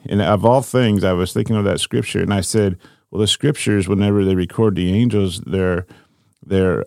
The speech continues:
men, and, and they're men sometimes that have been ministers and in the priesthood." And he looked right at me, and his whole face changed, and his, his eyes became red,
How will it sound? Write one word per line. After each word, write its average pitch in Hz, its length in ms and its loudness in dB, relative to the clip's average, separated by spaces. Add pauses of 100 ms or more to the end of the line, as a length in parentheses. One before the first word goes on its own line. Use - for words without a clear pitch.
men, 110 400 2
and, 95 200 0
and 92 260 -2
they're 92 140 -2
men 101 400 0
sometimes 101 480 -2
that 92 120 -2
have 90 100 -2
been 90 180 -2
ministers 107 640 -2
and 90 120 -2
in 98 140 0
the 85 80 -4
priesthood." 110 640 -2 (520)
And 98 380 0
he 82 280 -4
looked 120 260 0
right 120 140 2
at 117 180 2
me, 101 100 0
and 95 100 2
his 85 140 -2
whole 110 180 0
face 104 360 -2
changed, 85 480 -2
and 85 120 -4
his, 82 300 -4 (340)
his 87 200 -4
eyes 95 320 2
became 90 420 -2
red, 95 560 0